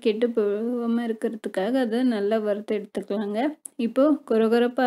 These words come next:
அரைச்சு எடுத்திருந்த உடைச்ச கடலை, அப்புறம் காஞ்ச திராட்சை எல்லாத்தையும் இது கூட சேர்த்துடலாம்.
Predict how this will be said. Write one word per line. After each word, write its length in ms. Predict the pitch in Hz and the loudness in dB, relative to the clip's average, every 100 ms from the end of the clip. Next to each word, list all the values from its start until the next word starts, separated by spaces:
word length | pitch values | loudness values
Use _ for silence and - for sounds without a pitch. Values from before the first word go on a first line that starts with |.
| 226 | 2
அரைச்சு 280 | 214 - 233 | 0 -2 -2
எடுத்திருந்த 500 | 220 - 220 220 214 277 - _ _ _ _ _ - | -2 -4 -2 0 0 -2 -8 _ _ _ _ _ 0
உடைச்ச 320 | 240 247 262 262 | 2 4 2 2
கடலை, 400 | 247 233 233 240 254 | 2 4 4 2 2
அப்புறம் 260 | 240 247 247 | 4 4 4
காஞ்ச 360 | 247 247 254 233 | 4 6 6 4
திராட்சை 420 | 240 226 226 240 247 240 - _ _ _ 240 | 4 2 2 2 2 0 -8 _ _ _ 4
எல்லாத்தையும் 420 | 233 233 262 262 | 6 6 6 6
இது 100 | 220 220 | 4 2
கூட 140 | 220 240 | 0 0
சேர்த்துடலாம். 600 | 233 214 214 208 202 240 | -2 -2 -2 -2 -2 -2